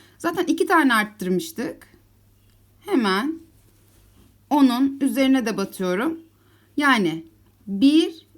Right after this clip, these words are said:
iki, üç yaptık, e, arttırmalarımızı. Şimdi tekrar göstereyim. Altı tane ilmeğimiz var burada önden aldığımız. Üç bu tarafta,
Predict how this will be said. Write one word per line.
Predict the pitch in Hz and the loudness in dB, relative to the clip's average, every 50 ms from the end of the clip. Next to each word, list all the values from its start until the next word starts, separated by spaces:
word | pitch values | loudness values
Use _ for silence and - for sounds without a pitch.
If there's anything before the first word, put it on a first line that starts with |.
| _ - | _ -4
iki, | 277 269 - - - 320 339 370 392 381 - _ _ - | -4 -4 -2 2 2 2 4 2 -2 -6 -14 _ _ 0
üç | 320 339 320 330 - - | 2 4 4 2 0 0
yaptık, | 247 196 - - - - 165 165 - - _ _ _ _ _ _ _ _ _ - | 0 0 0 -2 -8 -10 -10 -10 -10 -18 _ _ _ _ _ _ _ _ _ -8
e, | 185 180 175 170 165 160 156 147 127 98 - - | -6 -4 -2 -2 -2 -4 -4 -6 -8 -10 -4 -2
arttırmalarımızı. | 214 214 208 208 - 196 185 185 170 160 156 143 135 131 131 117 - - - - _ _ _ _ _ _ - - _ _ _ _ _ _ _ _ _ _ _ _ _ - - | 0 0 0 -2 -4 -4 -2 0 0 0 -2 -4 -4 -4 -6 -6 -8 -14 -16 -16 _ _ _ _ _ _ -20 -20 _ _ _ _ _ _ _ _ _ _ _ _ _ -14 -10
Şimdi | 202 196 - | -8 -4 -2
tekrar | 269 277 269 262 233 214 196 | -2 -2 0 0 0 0 0
göstereyim. | 185 185 170 165 165 - - 175 156 160 156 156 165 208 214 - - _ _ _ _ _ _ _ _ _ _ _ _ _ _ _ _ _ _ _ _ _ _ _ _ _ _ _ _ _ _ _ _ _ _ _ _ _ _ _ _ _ _ - | 0 -2 -4 -6 -6 -6 -4 -2 0 0 0 0 -2 -4 -6 -10 -16 _ _ _ _ _ _ _ _ _ _ _ _ _ _ _ _ _ _ _ _ _ _ _ _ _ _ _ _ _ _ _ _ _ _ _ _ _ _ _ _ _ _ -2
Altı | - 254 262 262 269 269 277 320 320 | 2 2 4 4 2 0 -2 -4 -4
tane | 302 277 233 214 196 190 180 180 196 247 302 - - - _ _ _ _ _ _ _ _ _ - | 0 0 2 2 2 0 0 0 -2 -2 -6 -12 -14 -20 _ _ _ _ _ _ _ _ _ -6
ilmeğimiz | - 240 233 226 226 214 214 208 202 196 180 156 151 | -4 -2 0 0 2 2 2 0 0 -2 -2 -4 -2
var | 165 156 147 143 135 | -2 -2 -2 -2 -4
burada | 156 156 147 151 - | -6 -6 -6 -4 -4
önden | 185 185 180 175 170 160 | -2 0 0 0 2 0
aldığımız. | 160 151 147 143 127 143 143 135 139 147 160 - - - - - - _ _ _ _ _ _ _ _ _ _ _ _ _ - | 0 0 -2 -4 -8 -8 -6 -4 -4 -4 -6 -8 -10 -16 -20 -20 -20 _ _ _ _ _ _ _ _ _ _ _ _ _ -2
Üç | 262 269 269 - | -2 -2 -2 -4
bu | 226 220 | -10 -6
tarafta, | - 214 202 202 202 202 208 - 220 226 240 240 | -2 0 0 0 -2 -2 -4 -6 -4 -4 -4 -6